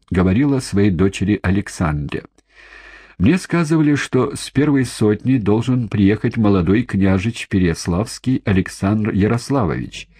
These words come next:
Завтра, моя доченька, ты его, наверное, увидишь в соборе за обедней, а потом мы будем у нас дома его почивать». «А я уже княжича Александра сегодня видела». «Как же ты, Санюшка, его заприметила?»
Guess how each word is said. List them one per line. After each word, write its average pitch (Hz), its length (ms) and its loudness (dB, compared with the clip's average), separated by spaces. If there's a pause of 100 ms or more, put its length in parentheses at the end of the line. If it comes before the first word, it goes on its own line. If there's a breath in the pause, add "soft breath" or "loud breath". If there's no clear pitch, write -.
(400 loud breath)
Завтра, 92 460 -2
моя 135 220 2
доченька, 87 640 -2
ты - 180 -4
его, 127 160 2
наверное, 107 460 2
увидишь 95 540 0
в - 60 -16
соборе 123 680 -2
за 78 180 -2
обедней, 104 640 0 (340 loud breath)
а 90 120 -2
потом 120 340 -2
мы 127 120 0
будем 135 440 0
у 117 100 2
нас 120 260 0
дома 82 360 0
его 82 220 0
почивать». - 760 -6 (800 loud breath)
«А - 80 4
я 151 100 4
уже 180 220 2
княжича 156 540 0
Александра 139 520 0
сегодня 117 480 2
видела». 98 500 2 (540)
«Как - 180 -6
же 123 120 -2
ты, - 240 -4
Санюшка, 85 520 -2
его 85 360 0
заприметила?» 92 880 -2